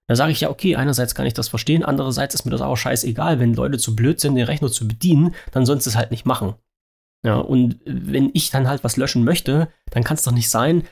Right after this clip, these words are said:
dass ich, äh, auf Grundlage derjenigen, die das nicht in die Reihe kriegen, dann bestraft werde, indem das System mir sagt, „Du darfst das nicht löschen.“ Und dann fange ich an, mir anzueignen, hier die Rechte zu übernehmen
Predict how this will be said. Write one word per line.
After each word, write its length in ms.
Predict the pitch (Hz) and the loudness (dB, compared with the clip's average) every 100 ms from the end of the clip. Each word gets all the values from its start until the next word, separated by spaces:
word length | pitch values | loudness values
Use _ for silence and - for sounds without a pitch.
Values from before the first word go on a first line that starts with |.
| - | -4
dass 360 | 127 - - _ | 0 0 -2 _
ich, 340 | 139 113 - 127 | 0 0 0 0
äh, 200 | 120 117 | 2 2
auf 180 | - | -2
Grundlage 500 | - 160 151 127 127 | 0 2 2 0 2
derjenigen, 680 | 117 139 139 143 147 147 151 | 2 2 0 2 0 2 0
die 140 | 123 | 0
das 220 | 117 117 143 | 0 0 0
nicht 120 | 139 | -2
in 100 | 127 | 0
die 100 | 113 | 0
Reihe 260 | 117 151 | 0 -2
kriegen, 320 | 160 - - 120 | -2 -2 0 2
dann 120 | 113 | 2
bestraft 480 | 113 - 147 - 123 | 0 0 -2 -2 0
werde, 220 | 113 135 | 0 2
indem 220 | 117 123 | 0 0
das 140 | 123 | 0
System 320 | - - 131 127 | -2 -2 0 0
mir 100 | 120 | 0
sagt, 220 | 123 - | -2 0
„Du 40 | |
darfst 240 | 113 151 - | 0 0 -2
das 120 | - | -2
nicht 140 | 117 | -4
löschen.“ 340 | - - 107 113 _ _ _ - | -4 -4 -4 -6 _ _ _ 0
Und 60 | |
dann 60 | 117 | 2
fange 200 | 127 190 | 4 2
ich 120 | - | 0
an, 220 | 139 160 | 0 2
mir 320 | 151 139 139 | 4 2 0
anzueignen, 680 | 139 147 - - 135 143 156 | -2 -6 -6 -4 -2 -2 0
hier 80 | 139 | 0
die 100 | 123 | 0
Rechte 240 | 120 156 156 | -2 0 -2
zu 140 | - | 0
übernehmen 720 | 143 143 135 147 160 165 160 | 0 0 0 2 2 2 0